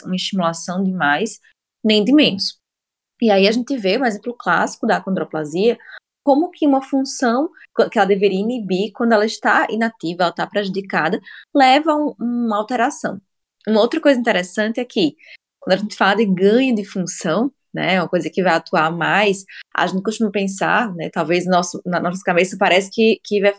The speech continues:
ser uma pessoa maior, né? Só que, na verdade, não, vai cursar exatamente com baixa estatura, porque tá associado ao processo em que a gente tá envolvido. É muito comum,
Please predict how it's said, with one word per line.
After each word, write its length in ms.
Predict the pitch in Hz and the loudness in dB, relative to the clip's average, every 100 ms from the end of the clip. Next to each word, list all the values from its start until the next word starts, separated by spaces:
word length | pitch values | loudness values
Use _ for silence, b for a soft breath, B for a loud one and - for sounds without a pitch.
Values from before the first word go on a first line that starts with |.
| 196 | -4
ser 160 | 214 | -2
uma 140 | 208 208 | -2 0
pessoa 320 | 208 220 220 | -2 2 2
maior, 480 | 214 247 240 180 160 _ _ | 4 2 2 2 -2 _ _
né? 240 | 175 175 208 b b _ | -8 -6 -8 b b _
Só 160 | - - | -8 -6
que, 80 | |
na 80 | 359 | -2
verdade, 240 | 311 285 294 | 2 2 2
não, 300 | 359 196 165 | -2 -2 -2
vai 220 | 180 175 | -4 -4
cursar 320 | _ 262 - 214 | _ -8 0 0
exatamente 360 | 196 254 226 | 0 -2 -2
com 100 | - | -2
baixa 200 | 180 185 | 0 0
estatura, 440 | - 220 - 277 330 | -2 -6 -2 -2 0
porque 400 | 370 - 302 320 B B B B B _ | -4 2 2 2 B B B B B _
tá 100 | 247 | 0
associado 460 | 233 247 240 247 220 | 2 2 4 4 4
ao 100 | 220 | 2
processo 680 | 294 330 - 220 254 - - - | -2 -2 2 2 2 -2 -8 -8
em 80 | |
que 120 | 262 262 | -2 -2
a 40 | |
gente 220 | 254 220 | 0 -2
tá 100 | 208 | 0
envolvido. 520 | 208 220 254 208 196 - b b _ - | 0 2 2 2 0 -8 b b _ -2
É 40 | |
muito 240 | 190 233 | 2 2
comum, 480 | - 254 220 277 269 | 2 6 8 6 4